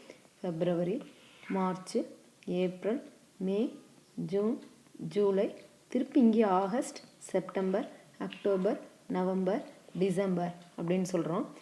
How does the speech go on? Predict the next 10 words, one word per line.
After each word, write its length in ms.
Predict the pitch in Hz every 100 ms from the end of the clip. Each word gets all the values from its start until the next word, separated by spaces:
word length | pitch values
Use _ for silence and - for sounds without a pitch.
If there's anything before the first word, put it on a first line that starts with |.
| - -
இப்ப 160 | 220 254 185
ஜனவரி 440 | 202 240 285 240 226 - -
அப்படின்னு 320 | 190 214 196
வரும்போது 280 | 190 196 254 208
மேடா 300 | 208 240 254 233
இருந்ததுன்னா 400 | 202 180 180 240 - - - -
அதுக்கு 220 | 180 185
வந்து 120 | 185 220
முப்பத்தொன்னு, 560 | 180 - 202 180 165 170 165 - - -
பள்ளமா 360 | 233 277 277